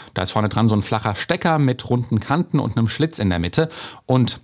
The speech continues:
keine Angst, das ist jetzt auch nicht ein ganz neuer Standard. Manche neueren Smartphones haben diesen U-S-B-C-Anschluss auch heute schon.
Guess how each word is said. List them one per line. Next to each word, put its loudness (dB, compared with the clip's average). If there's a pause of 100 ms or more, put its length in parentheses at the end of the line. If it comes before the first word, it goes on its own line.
keine -2
Angst, 0
das -2
ist -2
jetzt -2
auch -4
nicht 4
ein 4
ganz -2
neuer 2
Standard. -2
Manche 0
neueren 0
Smartphones -4
haben 0
diesen 0
U-S-B-C-Anschluss -2
auch -2
heute 0
schon. -2